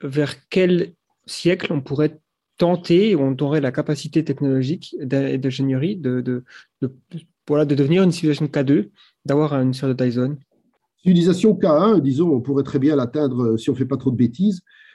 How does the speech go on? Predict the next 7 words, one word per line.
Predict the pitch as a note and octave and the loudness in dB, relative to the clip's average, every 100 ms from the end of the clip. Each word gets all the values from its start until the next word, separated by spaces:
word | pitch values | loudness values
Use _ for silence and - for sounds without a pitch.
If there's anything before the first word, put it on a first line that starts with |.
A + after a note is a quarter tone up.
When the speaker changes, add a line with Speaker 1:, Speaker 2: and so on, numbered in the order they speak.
| _ | _
Speaker 2:
on | C3 | -2
pourrait | B2 B2+ D3 | 0 2 4
l'atteindre, | C3+ C3+ D#3 D#3+ A#2+ B2 | 2 0 0 2 2 2
euh, | A#2 A2+ | 2 2
d'ici | A2 A#2 - C3 | 0 -2 -2 0
un | A#2+ | 0
siècle. | - - - | 0 -2 -4